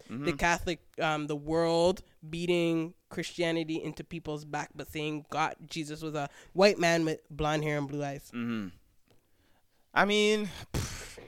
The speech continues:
Speaker 2: if we're really gonna say that Jesus was a black man, and he is the face, the originator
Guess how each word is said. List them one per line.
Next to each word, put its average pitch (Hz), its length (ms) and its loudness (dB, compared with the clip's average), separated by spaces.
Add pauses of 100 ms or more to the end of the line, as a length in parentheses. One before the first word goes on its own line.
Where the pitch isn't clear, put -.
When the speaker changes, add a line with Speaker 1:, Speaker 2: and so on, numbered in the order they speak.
(280)
Speaker 2:
if 160 140 -4
we're 220 140 6
really 196 260 4
gonna 151 240 8
say 123 520 2 (100)
that 101 300 4 (500)
Jesus 110 420 -4
was 104 140 -8
a 95 60 -8
black 95 320 -12
man, 95 280 -16 (520)
and 110 240 0
he 151 380 -2
is 120 140 0
the 117 100 2
face, 120 400 2
the 117 160 0
originator 117 600 0